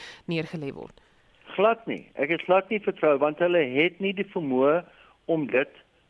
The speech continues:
Speaker 2: te monitor nie. Daar is net nie die mense en ek is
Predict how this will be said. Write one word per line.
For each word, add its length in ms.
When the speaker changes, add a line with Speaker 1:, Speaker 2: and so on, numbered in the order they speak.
Speaker 2:
te 80
monitor 560
nie. 120
Daar 320
is 120
net 280
nie 120
die 120
mense 400
en 380
ek 240
is 160